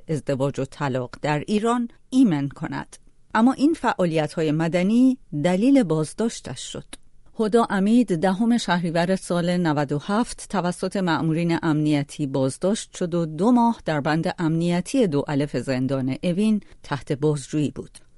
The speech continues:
در رابطه با فعالیت‌هایی در زمینهٔ حقوق زنان که دستگاه قضایی ایران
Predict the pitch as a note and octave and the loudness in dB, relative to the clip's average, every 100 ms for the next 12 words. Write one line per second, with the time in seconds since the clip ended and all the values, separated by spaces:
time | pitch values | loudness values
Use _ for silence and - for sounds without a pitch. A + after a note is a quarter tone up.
0 | - C#3+ C3 C#3 C#3+ D3 D#3+ E3+ - - | -4 -2 0 -2 -2 -2 -2 -2 -2 -2
1 | E3 D3+ D#3 D#3+ - A#3 F#3 D#3 D3+ D#3 | 0 0 0 0 2 2 2 0 0 0
2 | D3+ D3+ D#3+ A3+ A3+ E3 C#3 C3+ D#3+ C#3+ | 0 2 0 0 0 -2 -4 -2 -2 -2
3 | B2+ F3 F#3 C3+ A#2 - - - B2 A#2+ | 0 2 2 2 -2 -10 -20 -10 -6 -4
4 | B2+ - - D3 D3+ - C#3+ - D#3 A3+ | -4 -6 -4 -4 -4 -4 -4 -2 0 0
5 | B3+ A3 A3 A3 | 0 0 0 0